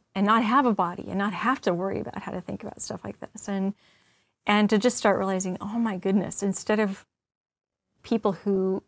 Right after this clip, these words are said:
who follow an incarnate Lord in freedom, we are very quietly Gnostic in a way that tries to sort of negate our humanity.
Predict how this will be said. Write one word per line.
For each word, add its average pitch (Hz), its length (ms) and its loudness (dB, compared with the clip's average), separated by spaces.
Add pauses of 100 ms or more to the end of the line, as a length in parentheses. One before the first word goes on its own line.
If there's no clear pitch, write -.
(240)
who - 300 -4
follow 220 560 0
an 202 120 -2
incarnate 190 560 -4
Lord 185 200 -4
in 175 120 -6
freedom, 226 600 -4 (560)
we 196 200 2
are 185 160 0
very 196 560 0
quietly 190 640 -4 (100)
Gnostic 175 580 -4 (1120)
in 196 120 2
a 190 60 2
way 190 140 2
that 185 140 0
tries 185 260 -2
to 190 60 -4
sort 196 220 -4
of 196 120 -8
negate 190 580 -2
our 214 100 -4
humanity. 185 720 -6